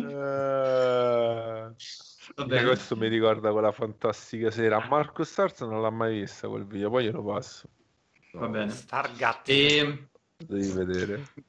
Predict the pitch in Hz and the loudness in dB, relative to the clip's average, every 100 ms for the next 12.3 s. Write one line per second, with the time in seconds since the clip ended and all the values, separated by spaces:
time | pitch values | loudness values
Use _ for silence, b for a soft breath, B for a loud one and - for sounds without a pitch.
0 | _ _ _ 170 185 180 - 214 269 165 | _ _ _ 0 2 2 4 6 6 6
1 | 127 123 175 151 - 175 185 196 196 - | 4 -2 -6 -10 -12 -12 -8 -6 -8 -8
2 | 127 120 120 139 135 127 - 127 120 - | -10 -10 -10 -6 -6 -6 -8 -6 -6 -8
3 | 123 120 120 120 117 120 120 120 117 117 | -6 -4 -2 -4 -4 -4 -6 -6 -10 -10
4 | - 117 117 117 123 120 113 117 107 104 | -2 -2 -2 -4 -4 -4 -6 -6 -2 -4
5 | - - - - - 143 139 147 151 147 | -6 -14 -20 -20 -14 -2 4 6 6 4
6 | 120 113 120 117 - _ _ 175 202 131 | 0 0 -2 -2 -6 _ _ 0 2 2
7 | 139 135 135 131 - _ _ - 143 139 | 0 0 2 2 0 _ _ -6 0 2
8 | 143 143 143 - 117 - 113 110 110 107 | 4 6 4 2 0 4 6 6 8 6
9 | 101 101 101 - 107 107 104 104 104 110 | 4 0 -4 -2 -2 0 0 0 0 -2
10 | - 131 - 139 127 113 - 107 - - | -4 -6 -2 0 0 0 -2 0 0 -4
11 | 98 101 101 110 110 107 - 104 107 110 | -8 -8 -2 0 2 0 0 0 0 2
12 | 117 113 107 | 2 2 -2